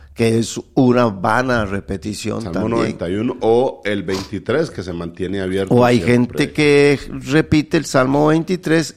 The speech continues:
Speaker 1: y no es de esa forma.
Speaker 2: No es de
Speaker 1: No,
Speaker 2: esa
Speaker 1: no
Speaker 2: forma.
Speaker 1: es orar así.
Speaker 2: No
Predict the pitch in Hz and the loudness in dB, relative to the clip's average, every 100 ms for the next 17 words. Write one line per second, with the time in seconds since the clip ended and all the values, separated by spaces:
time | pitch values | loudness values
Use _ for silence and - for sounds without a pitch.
0 | _ 156 143 131 127 135 147 170 - - | _ 0 0 0 -2 2 4 2 0 -4
1 | - 131 135 135 - 113 101 104 113 113 | 0 4 2 0 -6 -4 -4 -6 -8 -8
2 | 139 143 139 87 82 80 82 113 117 - | -6 -6 -4 -6 -6 -8 -8 -4 -2 -4
3 | 117 110 113 120 117 139 120 117 120 - | -6 -2 -2 -2 -4 -2 -2 -2 -6 -6
4 | 165 160 | -8 -8